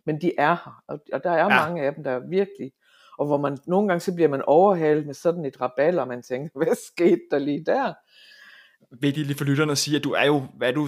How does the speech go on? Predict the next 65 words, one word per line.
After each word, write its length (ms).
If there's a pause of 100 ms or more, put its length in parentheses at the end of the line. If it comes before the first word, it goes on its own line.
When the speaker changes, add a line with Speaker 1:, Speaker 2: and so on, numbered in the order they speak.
Speaker 2:
du 40
er 120
syv, 240
otte 140
timer 180
væk 180
fra 100
Paris, 380
eller 140
sådan 120
noget, 260
ikke? 160 (540)
Du 80
er 100
jo 120
rimelig 380
godt 180
sydpå 200
Speaker 1:
Ja, 120
jeg 160
er 40
godt 280
Speaker 2:
i 60
forhold 320
Speaker 1:
godt, 80
Speaker 2:
til, 260
Speaker 1:
øh, 260
Speaker 2:
<laughs> 60
i 20
forhold 240
Speaker 1:
ja. 40
Speaker 2:
til 220 (260)
Speaker 1:
Ja, 160 (280)
Speaker 2:
og, 180
Speaker 1:
det 80
er 40
Speaker 2:
og 60
Speaker 1:
jeg. 80
Speaker 2:
bor 120
i 40
en 120
mindre 260
by. 100
Det 200
fik 180
vi 60
ikke 120
helt 200
med 140
lige 80
i 40
starten 360
der, 120
men 180
hvor 140
mange 240
bor 200
der 60
egentlig 200
i 40
den 80
by, 160
du 80
er 100
i? 200